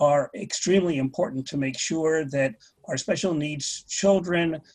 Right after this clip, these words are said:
along the broad spectrum of, of what disability means,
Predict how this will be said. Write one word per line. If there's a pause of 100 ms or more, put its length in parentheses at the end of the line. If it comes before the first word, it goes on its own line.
(100)
along
the
broad
spectrum
of, (140)
of
what (140)
disability
means,